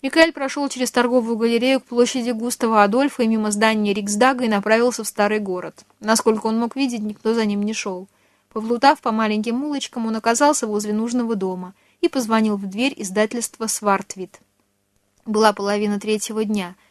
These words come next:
Микаэль пришел без предупреждения, но редактор Курда Бакси оказался на месте и просиял, увидев гостя. «Приветствую», радушно сказал Курда Бакси. «Почему ты теперь никогда к нам не заходишь?» «Вот я и зашел», ответил Микаэль. «Да,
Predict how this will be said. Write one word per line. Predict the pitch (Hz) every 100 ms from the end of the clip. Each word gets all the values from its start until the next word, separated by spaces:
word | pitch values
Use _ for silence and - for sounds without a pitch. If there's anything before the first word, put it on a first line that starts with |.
| _ -
Микаэль | 202 214 208
пришел | 208 208 226
без | 208 208
предупреждения, | 208 202 196 202 202 240 277
но | 226 208
редактор | 202 202 202 208
Курда | - - 214 202
Бакси | 196 233 254 - 196 _ _ -
оказался | 214 226 254 294 277
на | 226
месте | 214 247 -
и |
просиял, | 208 214 - 208 208
увидев | 220 202 202 196
гостя. | 185 175 - - 185
«Приветствую», | 202 226 285 330 - 190 175 _ _
радушно | 208 214 277 -
сказал | 262 - 202 196
Курда | - 214 208
Бакси. | 185 185 185 - 202 _ _ _
«Почему | - - 294 339
ты | 269
теперь | 262 220 247 240
никогда | 220 214 214
к | 196
нам | 226 208
не | 202
заходишь?» | 196 - 208 214 226 - _ -
«Вот | 196
я | 196
и | 190
зашел», | 196 196 220 240
ответил | 240 226 226
Микаэль. | 214 208 214 196 196
«Да, | 190 254 247